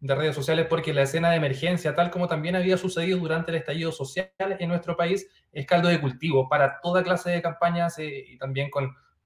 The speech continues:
con sus respectivas malas intenciones, eh, eh, eh, por detrás, ¿no? ¿Cómo has visto este proceso en el contexto de la emergencia y también cómo se va combatiendo eso? Es un debate abierto en todos los medios de comunicación,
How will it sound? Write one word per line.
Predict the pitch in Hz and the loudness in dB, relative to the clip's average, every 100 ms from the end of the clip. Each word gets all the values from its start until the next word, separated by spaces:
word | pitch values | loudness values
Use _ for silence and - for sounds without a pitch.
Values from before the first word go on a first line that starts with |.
| _ | _
con | - 135 | -8 -6
sus | 139 | -2
respectivas | 135 135 127 156 143 | -2 -2 -4 0 2
malas | 147 151 147 | 2 2 2
intenciones, | 147 139 135 156 147 | -2 -2 -2 -2 -2
eh, | 139 | -2
eh, | 120 120 123 117 - 117 | -4 -4 -4 -6 -8 -12
eh, | 113 | -8
por | - 127 | -2 0
detrás, | 135 196 | 2 2
¿no? | 151 180 - - _ - | 2 0 -2 -16 _ -4
¿Cómo | 180 | 2
has | 180 | 4
visto | 185 190 | 6 4
este | 185 | 4
proceso | 165 131 131 156 156 | 4 4 4 2 2
en | 170 | 2
el | 170 | 2
contexto | 165 156 170 - | 0 -4 -4 0
de | 170 | 2
la | |
emergencia | 165 160 - 180 185 185 185 - | 2 0 -2 0 0 -2 -8 -6
y | |
también | 139 143 165 | -2 0 -2
cómo | 165 175 170 | 0 0 2
se | 160 | 4
va | 151 | 2
combatiendo | 151 147 135 139 135 165 | 4 2 2 2 2 2
eso? | 185 | 0
Es | 135 | -2
un | 139 | 0
debate | 131 139 143 151 | 4 4 2 0
abierto | 117 160 160 160 | 0 2 0 -2
en | 139 131 | -4 -2
todos | 156 | -2
los | 147 | -2
medios | 139 156 143 | -2 -2 -2
de | 139 | -4
comunicación, | 143 139 135 135 - 170 | -2 -2 0 -2 0 -2